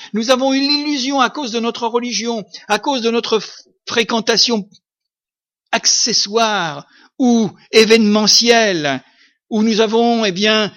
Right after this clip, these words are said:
nous nous sommes souvenus que nous étions baptisés chrétiens, et cetera, et cetera, et que,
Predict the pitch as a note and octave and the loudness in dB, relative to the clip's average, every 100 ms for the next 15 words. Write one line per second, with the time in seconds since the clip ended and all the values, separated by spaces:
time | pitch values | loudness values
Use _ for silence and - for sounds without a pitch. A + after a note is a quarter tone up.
0 | - G#3+ A3 A#3+ G#3+ - A3 A3 B3+ A#3 | -2 0 2 2 0 -2 -2 0 0 -2
1 | G#3 A3 - A3+ F#3+ A3+ A3 G3+ G#3+ A3+ | -2 -4 -4 -4 -2 -4 -4 -4 -4 -4
2 | - A3+ - B3 A3+ G3 G#3+ G#3 G#3 G3+ | -4 -2 -2 -2 -2 -2 -4 -4 -2 -2
3 | G3 F#3 G#3 G3+ G3+ F#3 F#3 | -2 -4 -4 -2 -2 0 0